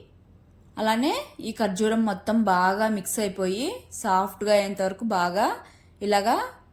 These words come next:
మెదుపుకుంటూ ఫ్రై చేసుకోవాలి మంటను లో ఫ్లేమ్లో పెట్టుకొని. ఇది చూడ్డానికైతే స్టార్టింగ్లో హార్డ్గా ఉంటుంది, కానీ ఇలాగా ఫ్రై చేసే కొద్దీ ఇలాగ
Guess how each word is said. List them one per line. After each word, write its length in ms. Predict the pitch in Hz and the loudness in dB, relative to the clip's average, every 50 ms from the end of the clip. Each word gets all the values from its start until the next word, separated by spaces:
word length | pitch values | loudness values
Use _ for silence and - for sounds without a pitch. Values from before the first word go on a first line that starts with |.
| - 208 | -4 -2
మెదుపుకుంటూ 640 | 202 196 214 208 - - - 220 220 214 - 254 311 440 508 523 - - - - - - - - _ - - - - - - | -2 0 -2 -4 -4 -4 -2 -2 -2 0 0 0 0 0 -2 -4 -8 -18 -20 -20 -20 -20 -20 -20 _ -20 -20 -20 -20 -10 -2
ఫ్రై 140 | - 220 214 208 214 | 2 2 2 2 2
చేసుకోవాలి 580 | 233 208 202 - - - 196 190 185 180 202 247 269 240 | 0 -2 -2 -2 -2 -2 0 2 2 2 0 0 0 0
మంటను 320 | 202 202 208 202 202 196 190 | -2 -2 -2 -4 -4 -2 0
లో 60 | 185 185 185 - | 0 -2 -2 -2
ఫ్లేమ్లో 280 | 202 190 190 196 190 185 196 | -2 -4 -2 -2 -4 -4 -4
పెట్టుకొని. 420 | 175 175 - - 185 185 208 254 359 480 - - - - - - - - - - - - - - - - - - - - - - - - - - 233 | -6 -8 -6 -4 -4 -2 -2 -2 -2 -4 -6 -12 -20 -20 -20 -20 -20 -20 -20 -20 -20 -20 -20 -20 -20 -20 -20 -20 -20 -20 -20 -20 -20 -14 -6 -2 2
ఇది 120 | 269 330 370 359 | 2 2 2 0
చూడ్డానికైతే 720 | 330 302 285 262 302 294 285 285 269 269 247 240 294 330 427 539 622 - - - - - - - - - - - - - - - - - - - - - - - | 0 -2 0 2 4 4 4 4 2 0 0 0 0 0 0 0 -4 -6 -12 -16 -20 -20 -20 -20 -20 -20 -20 -20 -20 -20 -20 -20 -20 -20 -20 -20 -18 -14 -8 -2
స్టార్టింగ్లో 520 | - 240 226 220 226 254 247 254 262 262 247 | 2 2 2 2 2 0 0 0 0 2 4
హార్డ్గా 340 | 220 202 208 208 208 202 226 226 | 4 4 2 2 2 0 2 2
ఉంటుంది, 220 | 226 220 202 202 196 208 | 0 0 -2 -4 -2 -2
కానీ 220 | 196 208 254 339 359 311 | -2 0 -2 -2 0 2
ఇలాగా 260 | 254 214 208 226 294 349 - | 2 2 2 2 0 0 2
ఫ్రై 140 | 269 214 214 214 - 240 | 2 2 2 0 0 0
చేసే 400 | 220 214 214 214 - 233 214 214 214 208 | 0 0 -2 -2 -4 -4 -4 -4 -4 -4
కొద్దీ 320 | 196 185 185 214 294 440 523 539 508 - - - - - - - | -6 -4 -2 -2 0 0 0 -2 -4 -10 -20 -20 -20 -20 -8 -2
ఇలాగ 160 | 233 226 226 | 0 0 0